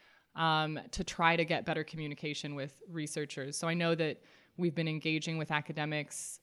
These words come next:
uh, in D C as well as in Paris to try to get different perspectives specific to extremism and terrorism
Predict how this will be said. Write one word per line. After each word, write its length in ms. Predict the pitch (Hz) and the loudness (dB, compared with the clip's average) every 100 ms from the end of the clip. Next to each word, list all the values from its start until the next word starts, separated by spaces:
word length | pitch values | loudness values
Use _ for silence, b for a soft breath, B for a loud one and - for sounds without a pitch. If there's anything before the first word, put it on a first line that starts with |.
| - | -6
uh, 340 | 156 151 147 - | -4 -4 -6 -6
in 200 | 165 160 | -4 -2
D 160 | 156 151 | -2 -4
C 400 | - 190 170 165 | -2 2 4 2
as 120 | 151 | 2
well 180 | 156 151 | 0 0
as 120 | 147 | -2
in 100 | 147 | -6
Paris 600 | - 185 170 165 160 - | -4 2 4 4 0 -2
to 100 | 170 | -6
try 160 | - | -2
to 100 | 160 | 0
get 200 | 160 151 | 0 -2
different 280 | 156 151 156 | -4 -8 -8
perspectives 640 | - 156 - 151 - 151 | -6 -6 0 -2 0 -4
specific 560 | - - 170 185 175 170 | -4 -4 -2 0 0 -2
to 100 | 170 | -2
extremism 520 | 160 - 160 156 143 | -4 -4 -4 -4 -6
and 100 | 143 | -8
terrorism 560 | - 147 156 175 196 | -2 0 0 0 0